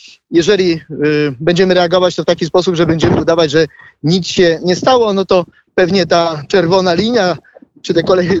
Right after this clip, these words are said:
czy następne granice będą sięgały jeszcze głębiej, bo przecież, y, nie można wykluczyć również, y, aktów, y, dywersji za pomocą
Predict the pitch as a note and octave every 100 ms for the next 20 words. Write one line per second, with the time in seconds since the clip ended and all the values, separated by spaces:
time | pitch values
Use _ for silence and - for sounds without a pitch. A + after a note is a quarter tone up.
0 | - F#3 - - A#3 G#3+ G#3 G3 F#3+ F#3+
1 | G3+ - - - - F#3+ F#3+ F3+ G#3 F3+
2 | F3 E3 F3 - E3 F3 G#3 G3+ F#3+ -
3 | _ _ - - B3 A#3 G3 A3+ G3 F#3
4 | F3+ F3+ G3+ G3+ G3 D#3+ F3 F#3+ F3 E3
5 | - - - - - F3+ F3 F#3 D#3+ F#3
6 | D3+ - F#3+ - F3 D3+ D#3 D3 C3+ F#3
7 | F#3 G3 - F3 D#3+ D#3+ E3+ E3+ F3+